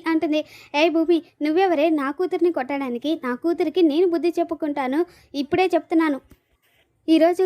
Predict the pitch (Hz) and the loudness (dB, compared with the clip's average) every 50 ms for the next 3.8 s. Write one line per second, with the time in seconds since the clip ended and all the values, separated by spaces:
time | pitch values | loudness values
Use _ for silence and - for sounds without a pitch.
0 | 339 - 311 294 294 - 294 294 330 339 339 370 370 370 359 339 339 294 294 - | -2 -2 -4 -4 -4 -4 -2 -2 -2 -2 0 0 0 0 0 -2 -4 -6 -8 -6
1 | - 330 320 370 330 302 294 311 370 359 - 294 262 277 320 359 359 370 370 - | -4 -2 0 2 2 2 2 2 0 0 0 -2 -4 -2 -2 -2 -4 -4 -4 -4
2 | 311 320 320 320 330 320 320 311 - 330 320 320 339 - 330 320 - 311 277 269 | -2 -4 -2 -2 -2 -2 -2 -2 -2 -4 -2 -2 0 0 0 -2 -2 -2 -4 -2
3 | - 349 349 339 330 320 320 - 277 277 294 320 311 294 320 | -2 0 0 2 0 0 -2 -2 -4 -2 0 0 0 0 0